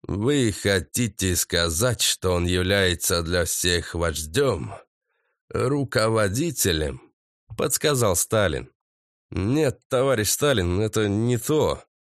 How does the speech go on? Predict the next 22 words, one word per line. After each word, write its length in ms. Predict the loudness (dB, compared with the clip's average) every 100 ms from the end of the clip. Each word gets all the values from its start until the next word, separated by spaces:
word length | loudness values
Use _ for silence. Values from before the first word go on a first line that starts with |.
| _ _
Задумчиво 760 | -2 0 0 2 0 2 0 0
покачал 520 | 0 0 0 2 0
головой 440 | 2 2 2 2 0
Сизов 500 | 0 0 0 0 0
и 80 | -4
продолжил. 880 | 0 -2 2 2 2 0 -6 -10 _ _ _ _
Наверное, 760 | -4 0 0 0 0 2 2 0
ближе 460 | 0 0 2 2
будет 320 | 0 0 0
термин 420 | 0 2 2 2 2
"вожак". 640 | 2 2 2 0 -2 -16 -16 -4
Он 240 | 0 2
не 120 | 2
заставляет 880 | 2 2 2 2 2 2 2 2 0
и 60 | 0
не 140 | 0
приказывает 760 | 0 -2 2 2 2 2 2 0
идти 260 | 0 0
за 140 | 2 2
собой, 440 | 2 2 2 2
он 180 | 2 0
предлагает: 840 | -2 -2 -2 0 2 2 0 -4